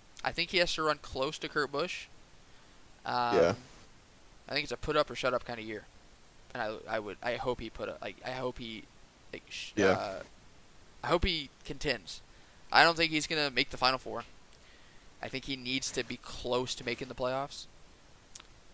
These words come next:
Speaker 1: Uh, he's gotta be close to Kurt. We know how good Kurt Busch is. I feel like everyone's expectations for Kurt Busch is kinda high.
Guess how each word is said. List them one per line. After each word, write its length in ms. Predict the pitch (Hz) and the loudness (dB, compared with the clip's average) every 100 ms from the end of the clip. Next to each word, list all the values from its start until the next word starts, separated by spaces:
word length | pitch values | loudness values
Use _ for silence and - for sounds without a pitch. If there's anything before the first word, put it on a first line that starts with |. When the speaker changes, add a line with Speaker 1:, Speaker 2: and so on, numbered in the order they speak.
| - | -10
Speaker 1:
Uh, 340 | 117 104 98 101 - - - - - - - - | -2 0 0 -4 -12 -20 -20 -20 -20 -20 -20 -10
he's 180 | 127 135 | -4 8
gotta 180 | 170 175 | 10 10
be 80 | |
close 200 | 147 135 - | 6 2 0
to 80 | |
Kurt. 280 | - 117 - | -2 -2 -2
We 100 | 131 | 0
know 80 | 147 | 2
how 100 | 147 | 4
good 160 | 147 - | 2 0
Kurt 180 | 143 | 0
Busch 180 | 151 147 | 0 -2
is. 320 | 165 175 - - - - - - - - - | -2 -4 -8 -14 -20 -20 -20 -20 -20 -20 -10
I 80 | 123 | -6
feel 140 | 120 139 | 2 2
like 120 | 127 | 4
everyone's 260 | 127 135 | 0 -2
expectations 560 | 127 - 127 135 131 151 | -4 -4 -4 -4 -4 -6
for 60 | - | -6
Kurt 100 | 147 | -4
Busch 120 | 147 | -4
is 60 | - | -4
kinda 160 | 135 | -2
high. 280 | 135 139 | 0 -2